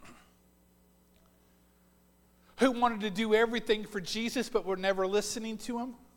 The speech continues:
And you had the ones that wanted to listen to the word, but they were too afraid to actually act, act it out.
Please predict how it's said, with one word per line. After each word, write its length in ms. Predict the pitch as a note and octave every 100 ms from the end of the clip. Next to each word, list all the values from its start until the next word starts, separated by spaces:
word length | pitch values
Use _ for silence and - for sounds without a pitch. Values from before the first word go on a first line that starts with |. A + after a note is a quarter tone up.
| _ _ _ _ _ _ _ _ _ _ _ _ _ _ _ _ _ _ _ _ _ -
And 120 | G3+
you 80 | A3+
had 260 | A3 G#3
the 60 | G#3
ones 300 | G#3+ A3+ F#3
that 120 | G#3+
wanted 220 | G#3+ G3+
to 80 | F#3+
listen 360 | G3+ A#3+ - G3
to 40 |
the 120 | F3+ F3+
word, 280 | G3 G3
but 100 | F#3+
they 60 | F#3+
were 180 | G3+ F#3
too 280 | G3 A3+ F3+
afraid 680 | - - A#3+ F#3+ D#3 D3+ - _ _ _ _ _ _ _ _ _ _ _ _ _ _
to 140 | -
actually 500 | E3+ E3+ - F3+ E3+
act, 180 | F3 E3+ -
act 280 | E3 E3 F#3+
it 80 |
out. 220 | F3+ E3